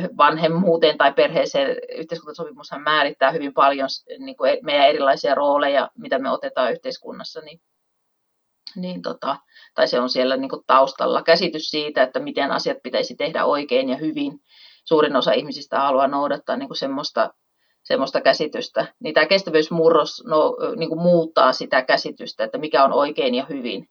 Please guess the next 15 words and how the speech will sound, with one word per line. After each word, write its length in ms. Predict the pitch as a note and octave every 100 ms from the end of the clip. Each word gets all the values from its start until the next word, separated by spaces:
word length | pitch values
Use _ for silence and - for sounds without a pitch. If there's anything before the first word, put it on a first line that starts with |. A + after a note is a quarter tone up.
| _
Mitä 280 | D#3+ E3+ E3
ihminen 440 | D#3 E3 C#3 C#3
tekee 360 | D3 C#3+ B2+ B2
silloin, 380 | B2+ A#2+ B2 A#2
ihmi-, 380 | - - - - _
yksittäinen 680 | D3+ - B2+ - B2+ C#3+ B2
ihminen 360 | D#3 C3+ B2
omassa 320 | B2 B2+ -
elämässään, 580 | A2 B2+ B2+ - - C#3
kun 160 | - - _ _ _ _
tekee 320 | D#3+ - C#3+ E3
hyvin 320 | D#3 D3+ C3
ja 120 | A2+
oikein 500 | A#2+ B2 B2 C3+ C#3+
asioita. 640 | A#2 - D#3+ E2 E3+ F3